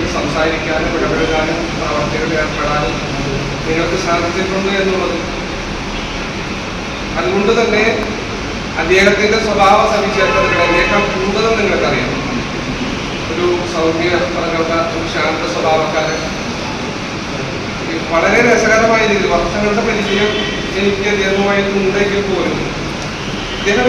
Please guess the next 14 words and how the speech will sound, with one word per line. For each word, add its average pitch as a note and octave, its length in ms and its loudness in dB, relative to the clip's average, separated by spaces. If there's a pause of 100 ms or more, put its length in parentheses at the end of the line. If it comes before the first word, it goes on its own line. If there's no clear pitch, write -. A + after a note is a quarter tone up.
(140)
ഏറ്റവും A#3+ 520 6 (680)
അടുപ്പമുള്ള A3 640 4 (180)
ആളുകളായിട്ടാണ് G3+ 800 4 (100)
കൂടുതൽ G#3 340 2 (100)
നർമ്മ F#3+ 200 2 (100)
സംഭാഷണത്തിൽ F#3+ 600 0
ഏർപ്പെടുക. - 340 -2 (220)
സാധാരണ F#3 420 2 (160)
അങ്ങനെ G#3 240 2
പരിചയമില്ലാത്ത G3+ 560 2
ആളുകളുടെ G3+ 320 2
മുന്നിലേക്ക് G3 400 0 (480)
കാര്യങ്ങളൊക്കെ F#3+ 540 2
വെട്ടി G3 240 -2